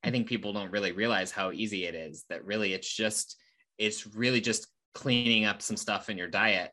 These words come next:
and being strict about it for two weeks. I mean, at the most simple level. And it's, it's just so much easier than, you know, compared to those, those initial detoxes that we've done. I mean, even th-, this fourteen days is way easier than two days of a juice cleanse,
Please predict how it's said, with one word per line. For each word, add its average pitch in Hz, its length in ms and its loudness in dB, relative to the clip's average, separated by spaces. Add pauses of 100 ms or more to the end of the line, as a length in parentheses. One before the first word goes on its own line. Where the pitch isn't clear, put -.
and 90 320 -4 (140)
being 98 220 -4
strict 110 320 -4
about 85 180 -2
it 80 140 -10
for 92 140 -14
two 95 200 -10
weeks. - 480 -16
I 90 40 -6
mean, 87 140 -8
at 92 140 -6
the 104 60 -8
most 90 260 -8
simple 95 280 -8
level. 95 360 -6 (440)
And 90 120 -4
it's, 80 220 -12
it's - 180 -10
just - 140 -4
so 110 100 0
much 95 220 -4
easier 90 580 -8
than, 87 180 -8 (120)
you 104 80 -8
know, 85 100 -14
compared 123 360 0
to 127 60 2
those, 117 400 0
those 104 200 -2
initial 139 340 2
detoxes 107 540 0
that 98 120 -6
we've 92 160 -10
done. 92 220 -2
I 110 120 -2
mean, 120 140 4
even 131 460 2 (400)
th-, 135 180 0
this 165 200 4
fourteen 143 420 4
days 123 400 6
is 107 160 -2
way 107 320 4
easier 117 720 2
than 98 340 -4
two 135 200 -2
days 107 380 2
of 101 180 -8
a 90 40 -6
juice 92 220 -8
cleanse, 82 400 -10